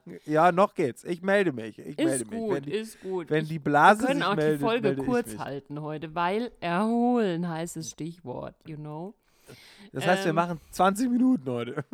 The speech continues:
Speaker 2: <laughs>
Speaker 1: Ja, dass das wirklich so eine schnelle Nummer wird. Damit wir danach endlich wieder House of Cards gucken können. Ähm,
Speaker 2: Oh, da müssen wir auch noch drüber reden. Das, oh Mann, da, das ist auch eine harte Nummer, da.
Speaker 1: das guckst du jetzt endlich, Gelle.
Speaker 2: Ja, tierisch. Ich hab
Speaker 1: Wurde
Speaker 2: immer
Speaker 1: auch mal
Speaker 2: angefangen.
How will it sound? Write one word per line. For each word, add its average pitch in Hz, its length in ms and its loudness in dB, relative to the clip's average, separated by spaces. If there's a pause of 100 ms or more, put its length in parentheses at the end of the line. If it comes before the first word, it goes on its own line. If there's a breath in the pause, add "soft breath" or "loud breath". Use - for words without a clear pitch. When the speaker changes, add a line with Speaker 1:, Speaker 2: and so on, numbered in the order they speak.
Speaker 2:
<laughs> - 180 -12
Speaker 1:
Ja, 254 340 2
dass 233 140 0
das 233 160 -2
wirklich 226 300 -4
so 208 60 -4
eine 202 140 -6
schnelle 226 300 -6
Nummer 202 340 -6
wird. 156 200 -12 (600 loud breath)
Damit 208 200 -8
wir 233 100 -6
danach 202 260 -4
endlich 226 260 -6
wieder 214 200 -6
House 208 160 -6
of 202 140 -12
Cards 202 340 -10
gucken 139 240 -14
können. 147 320 -18 (600 soft breath)
Ähm, 220 760 -6 (160)
Speaker 2:
Oh, 170 120 2
da 143 80 4
müssen 156 180 -2
wir 147 80 -2
auch 151 60 0
noch 143 100 2
drüber 120 240 -6
reden. 117 220 -10
Das, 120 180 -10
oh 110 440 -10
Mann, 107 340 -14
da, 101 140 -14
das 120 180 -14
ist 113 140 -16
auch 107 260 -16
eine 110 180 -14
harte 107 240 -12
Nummer, 101 360 -14
da. 95 240 -16
Speaker 1:
das 208 180 0
guckst 254 220 -2
du 247 80 4
jetzt 170 180 -2
endlich, 156 420 -8
Gelle. 160 300 -8 (220 soft breath)
Speaker 2:
Ja, 196 480 8
tierisch. 196 460 -2
Ich 147 40 -6
hab 160 60 -4
Speaker 1:
Wurde 190 100 2
Speaker 2:
immer 214 80 4
Speaker 1:
auch 190 40 2
mal 175 40 0
Speaker 2:
angefangen. 151 280 2